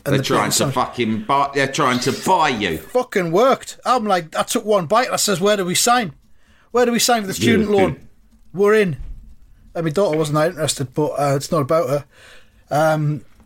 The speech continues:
Speaker 1: so yeah, I went to that, and then in the afternoon she went to a students only part of the, the open day, which included a lecture.
Speaker 2: Ooh.
Speaker 1: Um, and I
Speaker 2: Did she
Speaker 1: decided
Speaker 2: meet
Speaker 1: to
Speaker 2: anyone?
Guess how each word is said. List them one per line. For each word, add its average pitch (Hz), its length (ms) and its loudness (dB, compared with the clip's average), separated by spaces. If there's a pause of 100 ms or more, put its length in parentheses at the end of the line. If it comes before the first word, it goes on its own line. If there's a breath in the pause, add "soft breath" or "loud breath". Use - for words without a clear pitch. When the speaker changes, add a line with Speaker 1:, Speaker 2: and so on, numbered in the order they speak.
(420)
Speaker 1:
so - 140 0
yeah, 185 160 4
I 175 40 6
went 175 140 -2
to 165 40 -2
that, 175 160 2
and 175 100 0
then 175 160 2
in 165 80 2
the 180 60 2
afternoon 170 380 -2
she 165 120 -2
went 156 220 -2
to 156 80 -2
a 151 60 0
students 170 580 0
only 165 380 0 (420)
part 143 220 0
of 143 100 -6
the, 139 280 -2
the 151 120 0
open 151 300 -4
day, 135 240 -2 (400 soft breath)
which - 180 -10
included 139 400 -2
a 139 60 0
lecture. 139 540 -2 (120)
Speaker 2:
Ooh. - 100 -4 (220 loud breath)
Speaker 1:
Um, 135 720 0 (160)
and 135 420 0 (180)
I 139 100 0
Speaker 2:
Did 135 80 0
she 107 80 0
Speaker 1:
decided 117 300 2
Speaker 2:
meet 87 60 0
Speaker 1:
to 87 80 0
Speaker 2:
anyone? 87 300 -2